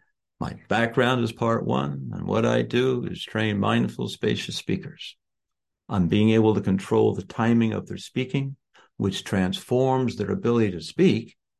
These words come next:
but also gives them a taste of mindfulness, which brings relaxation, oxygenation,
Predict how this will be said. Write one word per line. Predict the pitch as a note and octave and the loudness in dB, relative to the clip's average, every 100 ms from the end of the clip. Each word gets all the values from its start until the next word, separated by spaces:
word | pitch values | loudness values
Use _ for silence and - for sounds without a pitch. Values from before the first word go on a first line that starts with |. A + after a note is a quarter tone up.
| _ _ _ _ _ _ | _ _ _ _ _ _
but | A#2 A2 | -14 -10
also | G#2 C#3+ - - - - _ _ _ _ _ _ _ _ _ _ _ _ _ _ | -8 -6 -6 -6 -10 -20 _ _ _ _ _ _ _ _ _ _ _ _ _ _
gives | C#3 B2 | 0 2
them | A#2 G#2+ | 2 2
a | E2 D#2+ _ | 0 -6 _
taste | - D3 G2 - - - - _ _ _ _ | -4 -2 -2 -4 -8 -10 -18 _ _ _ _
of | B2 - | -12 -8
mindfulness, | A#2 A2+ A#2+ A2+ - - - - - - _ _ _ _ _ _ _ _ _ _ | -2 2 4 2 0 -10 -16 -14 -14 -14 _ _ _ _ _ _ _ _ _ _
which | A#2 G#2 - - _ - | -2 -2 -2 -8 _ -2
brings | B2 B2+ A2+ F#2+ - - - _ _ _ - | 4 6 6 2 -4 -10 -12 _ _ _ -10
relaxation, | G#2 A2+ A2 - A#2 A2+ - G2 E2 _ _ _ _ _ _ _ _ _ _ _ _ - | -4 -2 -4 -4 0 2 2 -2 -12 _ _ _ _ _ _ _ _ _ _ _ _ -4
oxygenation, | G#2 G#2+ G#2+ F#2+ F#2+ G#2 G2 - D#2+ D#2 | -4 -2 -2 0 2 0 -2 -4 -4 -6